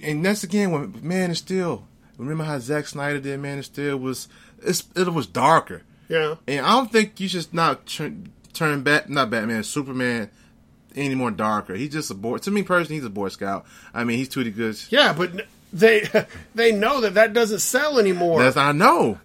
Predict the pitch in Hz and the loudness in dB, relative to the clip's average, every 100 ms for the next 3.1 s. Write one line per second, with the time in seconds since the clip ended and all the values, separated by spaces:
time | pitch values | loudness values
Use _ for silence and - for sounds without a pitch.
0 | 196 294 320 277 214 - - - 143 - | -4 -2 -2 -4 -8 -12 -12 -12 -12 -4
1 | 247 320 311 285 240 220 240 214 - 233 | -2 -2 -2 -2 0 2 4 4 0 -4
2 | 226 208 190 185 185 190 160 175 285 - | -2 -2 -2 -2 -4 -4 -4 -6 -6 -8
3 | - | -16